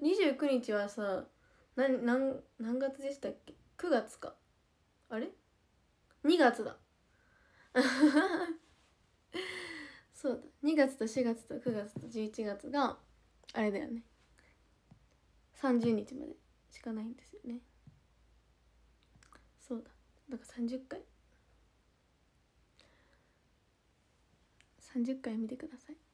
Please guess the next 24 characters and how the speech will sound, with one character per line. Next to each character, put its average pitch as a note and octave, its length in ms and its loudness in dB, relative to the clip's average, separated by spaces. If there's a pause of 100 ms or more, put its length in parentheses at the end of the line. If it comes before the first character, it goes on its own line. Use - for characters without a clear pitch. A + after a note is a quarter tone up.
一 B3+ 200 -10
日 B3 220 -4
一 A#3+ 180 -10
回 B3+ 160 2
見 B3 100 0
れ A#3 100 -2
ま A3+ 140 -6
す - 120 -16
の - 120 -16
で。 A#4 80 -20 (2000)
あ、 C#4+ 180 0 (220)
危 C4 60 -4
な B3 80 -4
い。 - 40 -14 (240)
携 B3 160 -4
帯 A#3+ 120 -4
落 A#3 100 -12
ち D4+ 80 -16 (1300)
る。 A#3 80 0
ル B3 80 6 (100)
ー D4 40 4
ド C4+ 100 4
氏 C4+ 100 -4
ね。 A3+ 300 -4